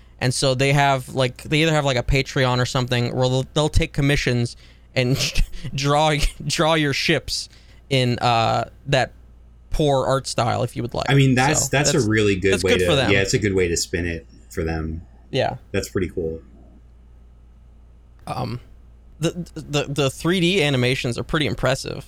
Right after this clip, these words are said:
Speaker 1: Like, the fact that people took the time to render this shit.
Speaker 2: Seriously, yeah.
Speaker 1: I don't even know how Hayley Williams would have seen, 'cause, like, they didn't tag her in the, but yeah, that's, uh, that's the first meme school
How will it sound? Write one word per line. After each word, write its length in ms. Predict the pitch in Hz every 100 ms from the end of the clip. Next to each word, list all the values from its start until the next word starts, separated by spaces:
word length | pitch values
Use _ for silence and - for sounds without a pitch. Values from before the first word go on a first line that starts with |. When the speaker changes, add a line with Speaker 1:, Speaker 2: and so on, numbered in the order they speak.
| -
Speaker 1:
Like, 300 | 104 - - - - - - - - - - - - - - - - - - -
the 60 | -
fact 180 | 151 147
that 100 | 139
people 240 | 160 131
took 220 | - 143 -
the 60 |
time 300 | - 131 135 131
to 120 | 123
render 360 | 139 127 135 127
this 160 | 123
shit. 400 | - - 117 131
Speaker 2:
Seriously, 600 | - 107 98 - 90 87 92
yeah. 320 | 92 90 85 - - - -
Speaker 1:
I 60 | 143
don't 120 | 202
even 140 | 196 151
know 120 | 143
how 160 | 143
Hayley 280 | 131 139 131
Williams 360 | 127 131 123 123
would 80 | 123
have 100 | -
seen, 480 | - 127 127 123 - -
'cause, 140 | 147
like, 140 | 165
they 80 | 175
didn't 240 | 190 170 -
tag 320 | 139 170 165
her 160 | 135
in 220 | - 127 123
the, 220 | 117 131 131 - - - - -
but 80 |
yeah, 220 | 160 170 131 - -
that's, 300 | 151 - 160
uh, 180 | 143
that's 240 | - 143 -
the 80 | 135
first 380 | - 147 -
meme 240 | 139 151 156
school 420 | - 139 139